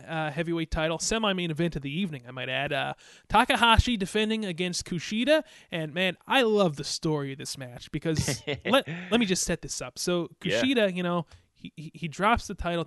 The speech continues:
Speaker 1: to, to, uh, Takahashi at Wrestle Kingdom. You were there, you saw it, right?
Speaker 2: Yes.
Speaker 1: And, uh, you know, Kushida's kinda watching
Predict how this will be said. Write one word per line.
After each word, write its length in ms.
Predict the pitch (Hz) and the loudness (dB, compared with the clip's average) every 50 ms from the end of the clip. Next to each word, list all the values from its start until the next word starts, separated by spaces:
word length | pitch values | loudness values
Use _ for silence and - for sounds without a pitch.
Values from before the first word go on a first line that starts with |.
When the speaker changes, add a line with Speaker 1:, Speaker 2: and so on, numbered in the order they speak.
| - _ | -6 _
Speaker 1:
to, 100 | - 147 | -14 -14
to, 400 | - _ - 165 160 151 147 147 | -12 _ -8 -6 -4 -4 -4 -2
uh, 160 | 143 143 139 131 - | -4 -4 -4 -6 -2
Takahashi 920 | - 180 185 180 - 156 139 151 139 131 135 - - - 143 135 139 - _ _ _ _ _ _ _ - | 0 2 2 2 0 -2 -4 -4 -6 -6 -6 -8 -8 -10 -10 -12 -12 -14 _ _ _ _ _ _ _ -6
at 160 | 160 151 139 | -4 -4 -4
Wrestle 320 | 151 160 165 - - 175 | -4 -4 -4 -2 -4 -4
Kingdom. 400 | - - 175 151 147 147 151 160 | -4 -4 -6 -6 -6 -6 -6 -4
You 120 | 156 156 185 | -4 -2 -2
were 100 | 226 196 | 0 2
there, 240 | 175 175 190 190 - | 2 2 2 0 -2
you 60 | 196 | -6
saw 300 | 202 - - 160 143 156 | -4 -2 0 2 2 2
it, 80 | 196 180 | 0 -2
right? 200 | 143 147 190 - _ _ _ _ - - _ _ _ 185 185 | -4 -6 -6 -6 _ _ _ _ -20 -20 _ _ _ -14 -10
Speaker 2:
Yes. 480 | 160 80 82 92 - - - - - - | -8 -6 -6 -6 -8 -8 -12 -16 -12 -8
Speaker 1:
And, 540 | 175 175 175 175 175 175 170 175 175 170 - 175 | -4 -2 0 0 0 0 0 -2 -4 -4 -4 -2
uh, 320 | 170 165 170 165 165 165 165 | 0 0 2 2 0 0 -2
you 100 | 196 202 | -4 -4
know, 140 | 175 175 | -4 -4
Kushida's 460 | - - 190 175 - 247 262 240 214 - | -4 -4 -4 -2 -2 -2 -2 -2 -4 -4
kinda 240 | - 214 202 190 | -4 -2 -2 0
watching 640 | 165 156 170 180 190 190 - - 180 160 139 139 139 | 0 0 0 0 0 -2 -2 -2 -4 -4 -4 -8 -16